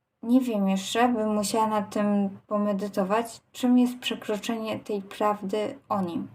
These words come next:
Gdzie była ta prawda o tym młodszym synu? Może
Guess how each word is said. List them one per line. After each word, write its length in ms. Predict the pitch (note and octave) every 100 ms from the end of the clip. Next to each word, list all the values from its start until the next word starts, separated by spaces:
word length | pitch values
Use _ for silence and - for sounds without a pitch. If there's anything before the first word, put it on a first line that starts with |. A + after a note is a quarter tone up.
| - _ _
Gdzie 300 | G3 A3+ B3
była 340 | B3 G#3+ A3 A3+
ta 160 | G#3+
prawda 580 | G3+ - G#3+ G#3+ A3 G#3
o 100 | G3
tym 200 | F#3+ G3+
młodszym 560 | G3 G3+ G3 - G3 G3
synu? 400 | - G3 F3 - - _ _ _ _ _ _ _ _ _ _ _ _ _ _ _ _ _ _ _ _ _ _ _ -
Może 800 | G3 G3 G3+ G#3 A3+ A3+ A3+